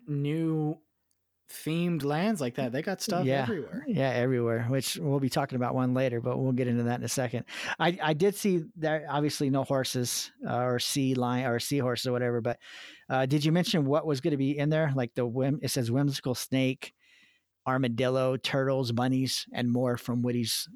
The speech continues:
Speaker 2: or from the world of Woody's Roundup. So there'll be a lot of different animals for kids to ride on.
Speaker 1: Yeah, and I mean, it's, it's a cool concept 'cause what they look like that they've used uh, from Toy Story two when Woody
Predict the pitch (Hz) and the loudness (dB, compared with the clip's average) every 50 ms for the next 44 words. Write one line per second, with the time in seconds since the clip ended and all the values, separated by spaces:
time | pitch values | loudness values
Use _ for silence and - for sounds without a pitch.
0 | - _ - 123 117 - 147 131 123 117 123 131 135 135 123 117 104 113 135 127 | -20 _ -6 -6 -4 0 0 0 2 2 2 2 2 2 0 -2 -2 0 0 0
1 | 131 120 107 110 113 113 113 107 101 - - _ - - - 117 113 123 147 160 | 0 0 0 -2 -2 0 0 0 -2 -4 -6 _ -10 -6 -4 -4 -2 -2 0 2
2 | 170 160 143 135 131 127 123 120 123 - 127 120 117 113 117 117 117 123 117 - | 2 2 2 2 2 0 0 -2 -4 -4 -4 -4 -2 -2 0 0 -2 -2 -4 -4
3 | 123 117 - 127 123 113 110 117 110 113 113 120 120 120 120 120 - _ _ _ | -6 -6 -2 -2 -2 -2 -2 -2 -2 0 0 0 0 0 0 -2 -2 _ _ _
4 | _ _ _ _ _ _ _ _ - 175 196 185 147 127 123 - 160 185 190 202 | _ _ _ _ _ _ _ _ -4 -2 -2 0 0 -2 -4 -4 -4 -2 -4 -4
5 | - 170 202 220 214 220 214 240 262 - - - 262 262 - 208 - - - 196 | -4 -2 0 0 0 0 -2 -4 -4 -4 -4 -4 -4 -2 -2 -8 -6 -2 -2 -2
6 | 185 - - - 175 175 190 190 - - 147 139 - - - 175 165 156 147 143 | -2 -2 -4 -2 -2 0 0 -2 -2 -2 -4 -4 -4 -4 -2 -2 -2 -2 -2 -8
7 | - - - 147 151 147 180 175 - 190 170 170 165 180 202 214 208 - 185 175 | -12 -12 -10 -8 -4 -2 -2 -2 0 0 0 0 0 0 0 -2 0 0 0 0
8 | 170 156 165 147 139 151 151 131 131 135 139 156 160 160 160 147 139 143 147 156 | 0 -2 -4 -6 -4 -4 -6 -6 -8 -6 -2 0 0 0 0 -2 -4 -2 0 0
9 | 165 165 160 151 147 139 - - _ _ _ _ _ _ _ - - _ - - | 2 2 2 0 0 -4 -8 -12 _ _ _ _ _ _ _ -20 -20 _ -20 -20
10 | _ _ _ _ _ _ _ _ - 131 135 131 131 123 120 120 - 156 147 147 | _ _ _ _ _ _ _ _ -6 -4 -2 0 0 0 -2 -2 -2 -2 0 0
11 | 143 139 131 135 - 196 185 175 - - 185 165 147 143 135 - - - - 240 | 0 -2 -4 -4 -2 -2 -2 -2 -2 -2 -2 0 0 -2 -4 -4 -10 -4 0 2
12 | 226 220 175 156 147 143 135 135 147 147 143 143 151 170 170 165 160 151 147 139 | 2 2 2 2 2 0 0 0 0 -2 0 0 0 0 2 2 2 2 0 0
13 | - | -4